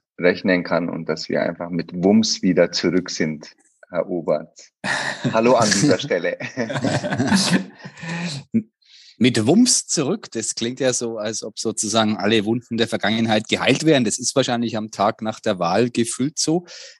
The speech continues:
Speaker 2: Die S P D in Bayern, wir reden auch über Bayern und über den Bund, ist zweitstärkste Kraft. Hand aufs Herz, Herr Taschdelen.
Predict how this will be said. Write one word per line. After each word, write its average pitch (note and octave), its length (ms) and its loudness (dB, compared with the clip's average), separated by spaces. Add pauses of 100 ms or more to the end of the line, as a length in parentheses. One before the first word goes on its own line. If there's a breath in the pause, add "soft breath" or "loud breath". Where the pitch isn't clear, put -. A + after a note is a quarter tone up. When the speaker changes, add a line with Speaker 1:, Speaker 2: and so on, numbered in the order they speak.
(120)
Speaker 2:
Die A2+ 80 2
S A2+ 160 4
P A#2+ 140 2
D A#2+ 400 2 (160)
in A2 160 -4
Bayern, C#3+ 500 4 (480)
wir G2+ 140 -6
reden G2 180 -4
auch F#2 240 0
über G#2 140 2
Bayern B2+ 420 2
und A#2 240 -6
über A2 180 2
den A2+ 200 2
Bund, C3+ 220 2 (360 loud breath)
ist - 180 2
zweitstärkste A2+ 800 0
Kraft. G2+ 460 -8
Hand A2 220 -2
aufs - 580 0
Herz, - 260 0
Herr C3+ 120 2
Taschdelen. C#3 600 -2